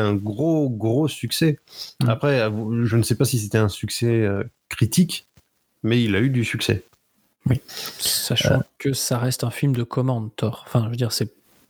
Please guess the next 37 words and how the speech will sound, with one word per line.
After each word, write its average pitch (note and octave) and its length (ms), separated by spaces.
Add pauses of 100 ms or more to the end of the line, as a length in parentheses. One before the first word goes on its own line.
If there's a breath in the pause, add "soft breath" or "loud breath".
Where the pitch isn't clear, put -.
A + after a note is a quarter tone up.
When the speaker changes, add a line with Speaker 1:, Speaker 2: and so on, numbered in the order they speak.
Speaker 2:
lui, C3+ 280
il B2 100
y A#2+ 60
est A#2+ 60
pas B2 180
pour A#2 220
grand-chose, C3 440
quoi. - 140
Enfin, A2+ 180
il A2+ 160
a A2+ 40
tenu B2 240
la B2 80
caméra B2 440
et A2+ 40
puis - 200
basta. B2+ 360
C'est - 120
pas, - 120
Speaker 1:
Non, C#3+ 200
voilà, C3 240
oui, C3+ 200
oui, D3+ 120
c'est, B2 280
Speaker 2:
je G#2+ 60
suis G2 100
pas D3 100
sûr - 180
qu'il - 160
ait C3 40
Speaker 1:
euh, B2+ 80
Speaker 2:
eu B2+ 40
beaucoup E3 460
de B2+ 80
liberté C3 460
sur - 260
Thor. - 400